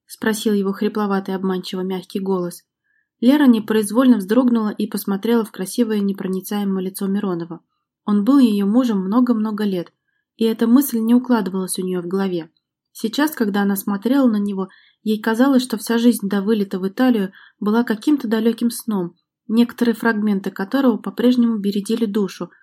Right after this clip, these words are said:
а другие заставляли сжиматься в комок нервов, сомнений и страхов. «Прошу тебя, сядь»,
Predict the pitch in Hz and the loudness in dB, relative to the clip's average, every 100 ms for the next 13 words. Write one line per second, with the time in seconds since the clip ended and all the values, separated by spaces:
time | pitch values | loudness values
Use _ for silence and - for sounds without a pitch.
0 | _ _ - 208 226 226 277 247 202 196 | _ _ -8 0 2 2 4 2 2 -2
1 | 196 220 208 185 190 208 208 - - 190 | -2 -4 -4 -4 -4 -4 -4 -10 -8 -6
2 | 208 208 196 185 180 175 _ _ - - | -6 -6 -6 -4 -4 -8 _ _ -14 -4
3 | 196 202 208 208 - - 185 170 - 175 | 0 0 0 -2 -4 -8 -8 -8 -10 -18
4 | _ _ _ _ _ _ _ _ 240 226 | _ _ _ _ _ _ _ _ -4 -2
5 | - 247 208 185 180 254 214 196 | 2 2 2 -6 -2 0 0 -4